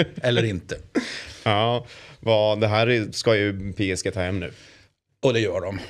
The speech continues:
Speaker 2: Det gör de. Och vi gillar ju,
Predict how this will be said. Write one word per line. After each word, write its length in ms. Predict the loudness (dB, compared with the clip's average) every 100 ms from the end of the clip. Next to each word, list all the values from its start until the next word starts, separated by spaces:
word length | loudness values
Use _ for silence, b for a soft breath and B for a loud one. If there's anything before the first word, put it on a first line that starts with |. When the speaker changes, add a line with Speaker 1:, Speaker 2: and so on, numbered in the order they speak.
| B B -2
Speaker 2:
Det 60 | -2
gör 200 | -2 -4
de. 200 | -10 -12 B B B -12 -4
Och 80 |
vi 40 | -2
gillar 380 | -2 -2 0 0
ju, 1200 | 0 0 0 -2 -2 -4 -6 -10 -10 -12 -14